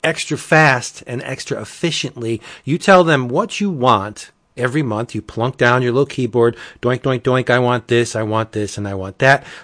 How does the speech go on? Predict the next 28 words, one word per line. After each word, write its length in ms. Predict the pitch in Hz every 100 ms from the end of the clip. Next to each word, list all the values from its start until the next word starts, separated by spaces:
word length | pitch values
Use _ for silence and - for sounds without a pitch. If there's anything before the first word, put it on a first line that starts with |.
| _
Oh, 180 | 196 180
look 260 | 113 151 -
at 60 |
this. 200 | 160 117
I 80 | 98
didn't 160 | 156 110
know 100 | 107
this 180 | -
even 200 | 123 131
existed. 440 | 139 127 175 147 101
I'm 120 | 104
gonna 80 | 113
get 160 | 120 -
that 160 | 120
too. 160 | - 117
Bing. 440 | 87 139 127 127 - - -
You 100 | 110
put 180 | 165 156
it 80 | 151
all 140 | 131
down, 340 | 131 127 127 113 - - _ -
and 400 | 120 117 117 -
in 140 | 139 120
a 40 |
couple 400 | - 143 - 139
of, 280 | 123 110 -
um, 400 | 123 117 117 113 _ _ _
months, 540 | 113 117 165 - -